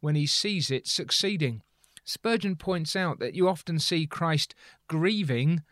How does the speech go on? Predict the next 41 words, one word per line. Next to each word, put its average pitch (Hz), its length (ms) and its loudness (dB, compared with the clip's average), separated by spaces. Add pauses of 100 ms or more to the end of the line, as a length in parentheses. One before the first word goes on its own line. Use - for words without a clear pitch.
(240)
when 156 240 4
he 147 220 6
is 135 260 0
rejected 165 760 -2 (300)
or 131 160 -2
when 143 180 2
he 135 180 2
is 127 120 0
despised, 143 960 -2 (440)
but - 120 -2
when 185 300 2
he 180 260 4
is 156 180 2 (240)
among 160 460 4
people 170 360 0
who 131 80 4
are 123 140 0
receiving 185 840 2
the 165 100 0
truth, - 540 -4 (560)
then 175 300 2
there's 143 240 4
joy. 139 560 -2 (360)
You 156 120 2
generally 196 640 0
know 170 260 2
when 135 160 2
a 139 80 2
man's 151 400 2
heart 165 380 -2
is 135 100 -2
in 147 100 2
his 135 140 0
work 143 340 0
by 135 140 0
the 131 120 -2
joy 165 500 0
he 131 180 -2
feels 165 420 -2
in 131 80 0
it. 117 160 -6